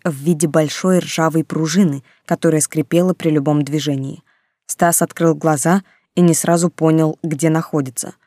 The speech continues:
Он сел на кровати и задумался. Мужчина пытался вспомнить, каким образом он попал в свою старую съёмную квартиру, но отголоски вчерашнего вечера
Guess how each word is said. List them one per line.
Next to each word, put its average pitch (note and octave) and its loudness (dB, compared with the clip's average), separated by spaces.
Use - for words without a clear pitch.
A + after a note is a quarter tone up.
Он F#3+ 2
сел F3 2
на E3+ 2
кровати D#3 0
и - -2
задумался. D#3 -2
Мужчина E3 0
пытался D#3 -2
вспомнить, F#3 0
каким G#3+ -4
образом D#3 0
он D3+ -2
попал E3 -4
в F#3 -12
свою E3 -4
старую E3 -2
съёмную F3+ 0
квартиру, F#3 -4
но G3 2
отголоски E3+ 2
вчерашнего D3 -2
вечера F#3+ -2